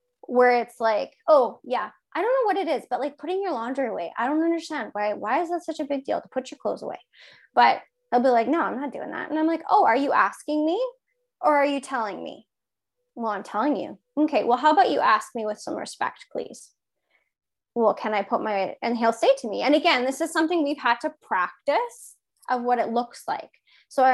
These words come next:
if he goes, "Well, can I put my laundry away later?" And so I go, "Okay,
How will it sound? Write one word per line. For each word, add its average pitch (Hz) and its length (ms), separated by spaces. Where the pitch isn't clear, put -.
if 247 140
he 269 120
goes, 240 300
"Well, 233 300
can 233 180
I 220 120
put 220 240
my 214 120
laundry 214 400
away 185 240
later?" 226 460
And 233 160
so 226 160
I 208 100
go, 202 340
"Okay, 277 520